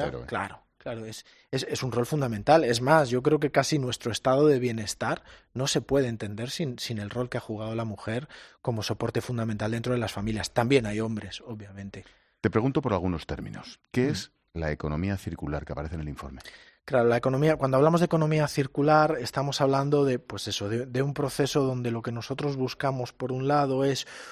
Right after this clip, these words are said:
Speaker 2: un, un itinerario de reciclaje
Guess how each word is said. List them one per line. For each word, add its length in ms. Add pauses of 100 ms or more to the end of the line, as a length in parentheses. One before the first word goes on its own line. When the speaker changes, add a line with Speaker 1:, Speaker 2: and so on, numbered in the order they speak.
(160)
Speaker 2:
un, 340
un 160
itinerario 560
de 100
reciclaje 920